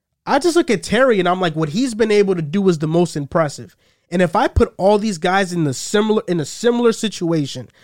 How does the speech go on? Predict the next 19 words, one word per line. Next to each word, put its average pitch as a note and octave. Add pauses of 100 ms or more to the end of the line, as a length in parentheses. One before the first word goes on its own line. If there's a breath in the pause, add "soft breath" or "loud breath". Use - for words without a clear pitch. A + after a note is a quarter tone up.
(140 soft breath)
a D3+
similar B3
situation G#3 (280 soft breath)
with E3 (120)
a D#3
court, G3+
like, F3+
if E3+
all C4
these B3+
guys F#3+
had F3+
the E3+
chance F#3
to D#3+
play F#3
with D#3
Aaron E3+
Rodgers, F#3